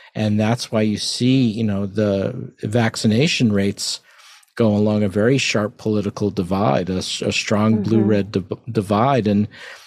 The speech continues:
Speaker 1: and there's a reason why vaccination rates are the lowest in Louisiana and East Texas and Mississippi and, and going across into the nor-, northern part of Florida. And guess what? That's where, and Delta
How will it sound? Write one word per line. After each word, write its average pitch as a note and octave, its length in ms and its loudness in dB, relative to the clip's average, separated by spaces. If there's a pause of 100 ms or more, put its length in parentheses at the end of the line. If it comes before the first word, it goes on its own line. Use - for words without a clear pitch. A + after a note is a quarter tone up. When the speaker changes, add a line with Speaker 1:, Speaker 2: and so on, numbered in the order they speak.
(160)
Speaker 1:
and A2 160 2
there's A2+ 180 4
a A#2 40 2
reason C3 460 4
why G#2+ 320 2
vaccination G#2+ 760 0
rates G#2+ 240 -2
are G#2+ 40 2
the G2+ 80 0
lowest G2+ 600 0
in G2 280 -2
Louisiana G#2 800 2
and G2+ 140 0
East G#2 240 -2
Texas - 580 -4
and G2 160 2
Mississippi G2 840 -2
and, G2 220 -4 (540)
and G#2 320 2
going A2+ 300 6
across G#2+ 480 0
into G2+ 220 -2
the G2+ 120 -2
nor-, G#2 260 2
northern A2 440 4
part G#2+ 240 -2
of G#2 80 -4
Florida. A2+ 640 2 (640)
And B2 180 2
guess A#2+ 260 0
what? C#3 260 2
That's - 280 -4
where, G#2 140 2 (300)
and G#2+ 240 2
Delta A2+ 560 2